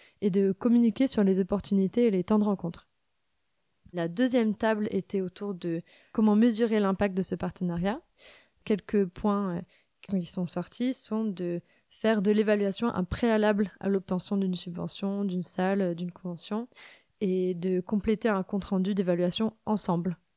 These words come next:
afin de pouvoir, euh, discuter et se rencontrer autour des résultats. Et enfin, euh, la troisième table était comment co-construire des projets de territoire.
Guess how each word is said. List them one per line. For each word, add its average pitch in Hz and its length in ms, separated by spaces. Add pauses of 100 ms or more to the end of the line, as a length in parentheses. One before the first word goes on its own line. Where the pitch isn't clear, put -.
afin 190 220
de 190 40
pouvoir, 180 400
euh, 170 140 (400)
discuter 185 520
et 214 40
se 190 120
rencontrer 175 400
autour 180 180
des 180 120
résultats. 175 460 (960)
Et 202 160
enfin, 214 500
euh, 175 140 (300)
la 185 140
troisième 208 340
table 214 240
était 185 420
comment 220 320
co-construire 233 640
des 202 100
projets 196 260
de - 40
territoire. 196 540